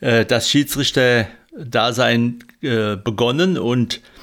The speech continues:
äh, war damals auch in der Bezirksliga unterwegs und hatte dann Jung-Schiris als Assistenten dabei. Ähm, da muss man schon sagen, dass ich öfter im Graubereich unterwegs war. Also ich war nicht der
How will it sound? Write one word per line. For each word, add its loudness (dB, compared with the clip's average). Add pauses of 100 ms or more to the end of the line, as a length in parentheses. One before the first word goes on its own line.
(380)
äh, 2
war 2
damals 0
auch 2
in 2
der 4
Bezirksliga 0
unterwegs 0
und 0
hatte 0
dann 0
Jung-Schiris -2
als -4
Assistenten -4
dabei. 0 (640)
Ähm, 2
da 2
muss -2
man 2
schon 0
sagen, 0
dass -2
ich -4
öfter -2
im 0
Graubereich 0
unterwegs 0
war. -2
Also 0
ich -4
war 2
nicht 0
der 2